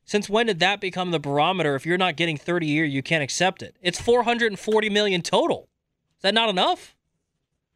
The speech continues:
I, I don't, I don't get when you're getting offered the biggest contract in Major League Baseball history, and that's not enough?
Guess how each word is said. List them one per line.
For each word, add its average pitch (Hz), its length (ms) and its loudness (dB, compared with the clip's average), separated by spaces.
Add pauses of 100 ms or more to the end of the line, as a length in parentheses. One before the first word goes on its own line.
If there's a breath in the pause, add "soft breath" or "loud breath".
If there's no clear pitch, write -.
(460)
I, 214 200 2
I 233 40 0
don't, 233 140 -4
I 233 40 2
don't 262 140 0
get 240 180 0
when 214 120 -2
you're 220 140 2
getting 226 220 0
offered 208 460 0
the 202 100 -2
biggest 202 360 0
contract 220 560 0 (360 soft breath)
in 180 140 0
Major 214 280 2
League 214 180 0
Baseball 202 420 0
history, 170 400 0
and 131 80 -2
that's 175 180 0
not 214 80 0
enough? 202 480 0